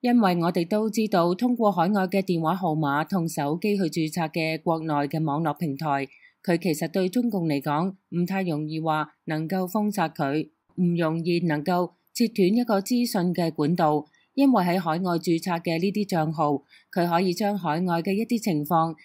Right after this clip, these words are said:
直接咁發布喺國內嘅網絡平台上，所以中共咁樣做嘅一個目的，最主要係要切斷海外嘅一啲真實嘅資訊同聲音。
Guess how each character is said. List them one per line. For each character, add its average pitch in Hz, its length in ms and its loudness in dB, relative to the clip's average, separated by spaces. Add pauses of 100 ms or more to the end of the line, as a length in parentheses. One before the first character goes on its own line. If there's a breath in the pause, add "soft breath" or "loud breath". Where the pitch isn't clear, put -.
(220 loud breath)
直 175 140 0
接 175 180 -4
咁 175 320 -2
發 196 140 -2
布 185 180 -2
喺 165 160 0
國 190 220 -2
內 185 100 0 (120)
嘅 170 160 -2
網 160 200 0
絡 156 160 -2
平 147 220 -4
台 151 200 -2
上， 151 400 -2 (240)
所 170 240 0
以 165 220 2
中 196 240 -2
共 160 240 0
咁 165 100 -2
樣 202 160 0
做 185 160 -2
嘅 190 100 -2
一 233 120 0
個 202 160 -2
目 170 240 -2
的， 220 180 -2 (380 soft breath)
最 240 260 2
主 220 140 0
要 240 180 2
係 185 180 0
要 180 200 2
切 185 160 -2
斷 175 280 0
海 160 180 2
外 170 220 0
嘅 175 180 0
一 196 160 -2
啲 208 340 0
真 240 180 2
實 202 140 -2
嘅 185 120 -2
資 226 240 -2
訊 185 180 0
同 175 180 0
聲 202 240 0
音。 202 100 2